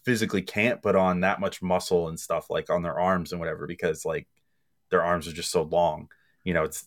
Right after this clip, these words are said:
the muscles are so, like, stretched out, I guess. I don't know. But, like, he's got that rare combo where he's got a, a decently plus wingspan, but also is just, like,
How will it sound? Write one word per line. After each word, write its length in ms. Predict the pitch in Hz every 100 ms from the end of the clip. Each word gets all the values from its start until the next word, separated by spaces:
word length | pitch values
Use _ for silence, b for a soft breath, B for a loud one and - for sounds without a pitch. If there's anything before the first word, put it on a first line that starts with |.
| -
the 80 | 85
muscles 420 | 92 - 87 87
are 60 |
so, 180 | - 92
like, 160 | 82 -
stretched 400 | - 85 - 85
out, 180 | 85 82
I 100 | 73
guess. 260 | 76 -
I 80 | 80
don't 100 | 80
know. 200 | 80 76 b b b _
But, 200 | 104 95
like, 260 | 92 - _
he's 240 | - 113
got 160 | 113 104
that 140 | 90
rare 180 | 92 95
combo 360 | - 95 95 87
where 100 | 85
he's 160 | 92 101
got 180 | 107 98
a, 200 | 90 - _
a 220 | 90 85 - - 107
decently 520 | 107 104 110 95 92
plus 300 | 107 92 -
wingspan, 460 | 92 95 - 107
but 120 | 95 85
also 520 | 85 - 90 85 85
is 180 | 90 80
just, 240 | - -
like, 380 | - 58 - -